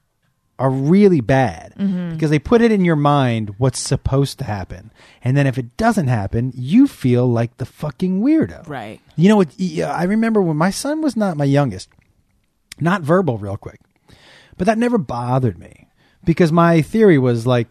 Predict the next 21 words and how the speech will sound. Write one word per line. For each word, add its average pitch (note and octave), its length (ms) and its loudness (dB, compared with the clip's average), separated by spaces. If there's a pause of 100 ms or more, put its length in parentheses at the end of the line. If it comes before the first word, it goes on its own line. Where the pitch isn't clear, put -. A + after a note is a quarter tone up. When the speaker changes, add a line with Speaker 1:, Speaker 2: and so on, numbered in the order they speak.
(140)
Speaker 1:
I C#3+ 120 -2
speak F3 260 -2
the C#3 140 0
English, C#3 460 -4 (140)
the C3 80 -4
mom C#3 220 -2
speaks - 300 -6
the C#3+ 120 2
English, C#3+ 400 -2 (380)
everybody C#3 340 0
around C#3+ 300 2
him D#3 100 -4 (140)
speaking C3+ 420 -2
the C3+ 100 2
English. D3+ 320 0
Speaker 2:
Right. D3 280 -12 (320)
Speaker 1:
He'll, F#4+ 200 -2 (160)
he'll E4 120 -4
speak F3 220 -4
the G2+ 100 -6
English. G2+ 280 -10